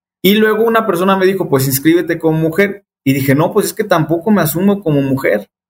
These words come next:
no es mi identidad". Y luego dije, "No, pues entonces estoy en el limbo jurídico, no me, no me quiero inscribir como hombre porque no me siento hombre,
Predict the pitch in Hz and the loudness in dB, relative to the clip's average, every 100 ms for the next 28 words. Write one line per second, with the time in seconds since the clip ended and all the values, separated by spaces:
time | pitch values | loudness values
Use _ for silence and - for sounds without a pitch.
0 | - 156 175 196 185 190 151 139 135 147 | 0 2 2 0 0 0 0 0 0 0
1 | 190 190 - _ 127 143 175 190 170 143 | 0 -2 -14 _ 0 2 2 2 0 0
2 | 151 151 151 170 151 143 147 160 175 160 | 0 2 0 0 0 0 0 0 -2 0
3 | 175 190 175 170 180 185 165 208 214 165 | 2 2 2 0 0 0 0 0 0 0
4 | 151 185 196 165 170 202 - - _ 185 | 2 2 0 0 0 0 -2 -12 _ 0
5 | 214 254 226 190 185 196 175 165 175 196 | 2 -2 -2 -2 0 0 0 0 0 -2
6 | 156 - 139 151 180 208 185 170 156 151 | -2 -4 0 2 2 0 0 -2 0 0
7 | 160 190 196 | 0 -2 -4